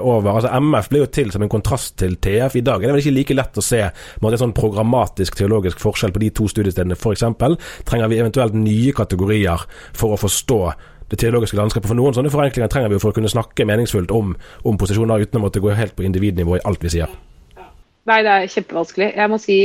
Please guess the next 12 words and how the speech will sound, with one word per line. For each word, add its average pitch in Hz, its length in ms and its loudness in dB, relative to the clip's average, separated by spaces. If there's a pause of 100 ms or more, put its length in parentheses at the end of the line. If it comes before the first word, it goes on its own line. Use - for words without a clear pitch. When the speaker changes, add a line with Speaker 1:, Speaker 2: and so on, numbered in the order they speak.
(160)
Speaker 2:
eh, 180 800 0
altså, - 160 -6
disse 202 240 0
begrepene 180 380 0
har 165 80 0
jo 160 80 -8
sin 202 100 0
historie, 180 380 0 (100)
som 196 160 -2
jo, 185 240 2
eh, 180 480 -6
ikke 175 300 -4